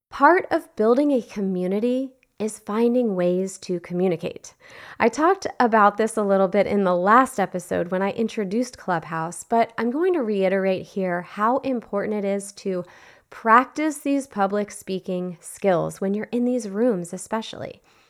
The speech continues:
This is a great app for the practice. I was coaching someone in the room I did with Megan this morning about just diving in and getting out of your comfort zone. Different rooms on this app warrant different messaging,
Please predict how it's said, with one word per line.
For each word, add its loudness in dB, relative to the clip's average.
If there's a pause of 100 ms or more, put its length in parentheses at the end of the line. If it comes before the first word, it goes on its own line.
(380)
This -2
is -2
a 4
great 0
app -2 (100)
for 0
the -6
practice. -8 (600)
I 4
was 8
coaching 0
someone 2
in 4
the 2
room 2
I 4
did 0
with 0
Megan 2
this -4
morning 0
about -4
just -14 (120)
diving 0
in -4 (300)
and -4
getting -2 (100)
out 8
of 4
your 0
comfort -6
zone. -8 (720)
Different 2
rooms 4
on 4
this 0
app 2
warrant 2
different -2
messaging, -6